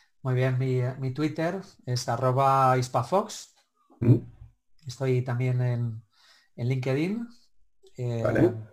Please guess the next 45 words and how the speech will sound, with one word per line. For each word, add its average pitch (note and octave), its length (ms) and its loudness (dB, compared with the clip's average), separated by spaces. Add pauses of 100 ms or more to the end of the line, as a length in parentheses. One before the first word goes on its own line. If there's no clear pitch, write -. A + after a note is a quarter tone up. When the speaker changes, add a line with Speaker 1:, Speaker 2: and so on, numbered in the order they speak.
(1040)
Speaker 1:
eh, G#2+ 720 -8
tengo B2+ 260 0
cuenta, B2 800 0 (760)
pues, C#3 200 -2
en, B2+ 260 -2
en C3 140 -4
alguna C#3 340 2
otra B2+ 240 0
red A#2+ 120 -2
social, D3+ 400 0
creo B2+ 180 -2
que B2 60 -4
en A#2+ 100 -2
Instagram B2+ 560 -4
también, C3+ 300 -4
aunque B2 200 2
Speaker 2:
¿Y G#2+ 40 10
Speaker 1:
no A2 60 10
Speaker 2:
luego A#2 100 12
Speaker 1:
la A2+ 60 8
Speaker 2:
tienes C3 180 10
Speaker 1:
utilizo. B2+ 80 8
Speaker 2:
alguna C3+ 240 10
página C#3 320 8
web D3 220 10
donde C#3 320 8
po-, C#3+ 420 8
podamos C#3+ 460 8
Speaker 1:
Sí, D#3 300 -2
Speaker 2:
buscarte? D3+ 440 8
Speaker 1:
sí, - 60 8
tengo D3 140 -4
una, D3 360 2
una C#3+ 200 0
página D3 320 0
web F#3 160 2
que D3+ 100 -4
se C#3 120 -4
llama C#3+ 180 2
organiza C#3+ 520 0
tu C#3+ 100 -2
vida C#3 220 0
digital C3 640 -2
punto B2+ 280 -4
com, F3+ 360 0